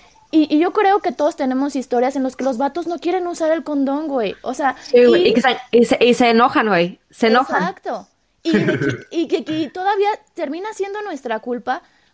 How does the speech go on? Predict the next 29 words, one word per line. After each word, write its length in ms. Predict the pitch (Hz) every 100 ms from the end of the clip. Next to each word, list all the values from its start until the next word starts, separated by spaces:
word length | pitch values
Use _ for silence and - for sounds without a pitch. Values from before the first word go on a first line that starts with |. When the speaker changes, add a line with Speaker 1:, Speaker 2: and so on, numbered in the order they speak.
| _ _ _ _ -
Speaker 1:
O 60 |
sea, 140 | 349 302
la 100 | 302
neta 220 | 302 403
es, 100 | 415
es 140 | -
una 140 | 349 466
mamada 400 | 466 254 240 254
si 120 | 226 233
se 160 | 233
ponen 240 | 226 262 320
a 40 |
pensarlo 400 | 254 220 233 277
des-, 160 | 277 202
desde 280 | 226 208 214
Speaker 3:
Sí, 60 |
Speaker 1:
ese, 120 | 220 247 233
desde 160 | 196 226
Speaker 3:
claro. 180 | 202 -
Speaker 1:
ese 100 | 262
punto. 360 | 294 269 285 415 - -
Me 100 | 277
acuerdo 340 | 277 302 339 359
yo, 200 | 294 226
este, 340 | 214 220 -
les 240 | 208 214 226
comento 340 | 226 240 254 247
otra 260 | 247 254
anécdota. 480 | 247 226 214 214